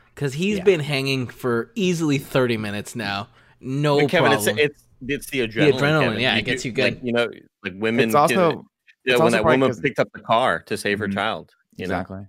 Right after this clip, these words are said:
Speaker 2: It's also probably 'cause he hasn't put, he's,
Speaker 1: Wait.
Speaker 2: he's a young Italian boy. He hasn't put his man weight on yet like the rest of us did.
Speaker 1: Wait,
Speaker 2: Wait till he
Speaker 1: no,
Speaker 2: gets
Speaker 1: no,
Speaker 2: about
Speaker 1: no.
Speaker 2: twenty, he won't be able to do a single pull-up. I'll tell you that right now.
Speaker 1: Andy, what woman?
Speaker 3: That woman, you know?
Speaker 2: It was a
Speaker 3: Kid
Speaker 2: classic
Speaker 1: Which one?
Speaker 2: story of the
Speaker 3: The
Speaker 2: woman
Speaker 3: kid was,
Speaker 2: versus
Speaker 3: the
Speaker 2: the
Speaker 3: kid
Speaker 2: car.
Speaker 3: was,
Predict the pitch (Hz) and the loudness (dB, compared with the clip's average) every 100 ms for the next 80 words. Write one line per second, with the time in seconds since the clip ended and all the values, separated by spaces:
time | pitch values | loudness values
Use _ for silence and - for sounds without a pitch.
0 | _ - 127 190 214 165 143 143 123 117 | _ -8 0 0 2 2 2 0 0 0
1 | 113 - - 202 233 127 110 90 92 101 | 0 0 4 6 6 4 -2 -4 -4 -2
2 | 120 107 139 135 135 135 143 143 123 113 | -2 -4 -2 -2 -2 -2 -2 -2 -2 -4
3 | 113 90 90 98 104 110 113 123 120 101 | -4 -4 -4 -2 -2 0 0 0 0 -2
4 | 98 95 98 113 110 120 123 - - - | -2 -2 -2 -4 -6 -4 -4 -6 -16 -4
5 | - 240 240 - 233 131 - 131 120 110 | 2 4 4 4 4 2 2 2 2 4
6 | 110 110 104 98 90 - 101 87 95 87 | 2 2 0 -2 -6 -6 -8 -6 -4 -4
7 | 78 95 90 85 78 82 82 233 254 254 | -6 -6 -4 -4 -6 -10 -8 -6 -4 0
8 | 269 - 147 135 131 - _ _ - - | 0 2 0 0 -6 -12 _ _ -20 -20
9 | _ _ _ _ - - 123 135 139 175 | _ _ _ _ -14 0 2 4 2 2
10 | 113 95 104 110 135 104 120 117 123 123 | 0 -2 -4 -4 -2 0 2 4 4 4
11 | 190 156 120 127 92 92 _ 107 104 101 | 2 0 0 0 -2 -8 _ -8 -4 0
12 | 107 113 113 113 117 113 113 135 135 127 | 0 2 2 0 0 -6 -2 0 0 -4